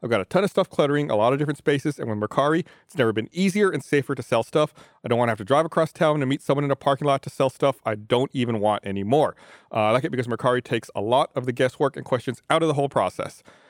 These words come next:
The app has over five hundred thousand reviews on the App Store with an average four point eight star rating, so why not give it a try? So ring in the new year with less stuff in your home and more money in your pocket with Mercari.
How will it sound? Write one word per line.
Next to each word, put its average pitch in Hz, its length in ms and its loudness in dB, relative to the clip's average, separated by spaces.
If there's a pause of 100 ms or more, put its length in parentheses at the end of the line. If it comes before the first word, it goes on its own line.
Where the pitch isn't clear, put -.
(140)
The 135 80 2
app 120 120 0
has 123 160 -2
over 101 160 0
five 175 300 0
hundred 180 340 -2
thousand 170 320 2
reviews 151 300 0
on 123 80 0
the 131 120 -4
App 107 180 -2
Store 127 180 0
with 113 100 -2
an 107 100 -4
average 101 220 -4
four 123 240 -2
point 117 220 -2
eight 104 100 -8
star 104 220 0
rating, 170 320 0 (200)
so - 140 -8
why 107 100 2
not 107 140 -2
give 98 160 -4
it 95 60 -4
a 95 40 -8
try? 196 320 0 (240)
So - 180 -4
ring 165 200 2
in 226 80 0
the 208 80 0
new 185 100 2
year 185 160 2
with 127 160 -4
less 120 140 2
stuff - 220 -4
in 110 80 -4
your 104 80 -4
home 113 200 -2
and 92 120 -6
more 98 180 -4
money 98 240 -4
in 95 80 -6
your 90 100 -8
pocket 139 320 -2
with 110 120 -6
Mercari. 175 520 -2